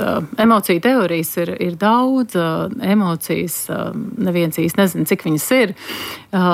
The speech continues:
mēs tiešām varam skatīties ļoti niansēti vai, vai, vai mazāk niansēti. Tā kā ir vairākas teorijas, ir vienkāršotā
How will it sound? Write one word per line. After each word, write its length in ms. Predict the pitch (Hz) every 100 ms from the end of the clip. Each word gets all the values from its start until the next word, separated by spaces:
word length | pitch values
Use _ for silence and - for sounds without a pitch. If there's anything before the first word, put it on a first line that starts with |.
| 170
mēs 240 | 175 175 -
tiešām 320 | 175 196 170
varam 240 | 160 156
skatīties 560 | - 175 180 160 160 -
ļoti 400 | 185 175 170 165
niansēti 960 | 185 226 208 175 170 - 160 156 156
vai, 140 | 160 160 190 175
vai, 220 | 185 165 170 147 277 196
vai 140 | 170 170
mazāk 460 | 170 190 196 160 -
niansēti. 720 | 185 175 160 151 170 156 -
Tā 140 | - 175
kā 160 | 175 170 - - - -
ir 160 | 180
vairākas 480 | 170 180 180 160 -
teorijas, 560 | 220 196 165 160 165 -
ir 80 | 175 165
vienkāršotā 640 | 202 190 170 - 170 175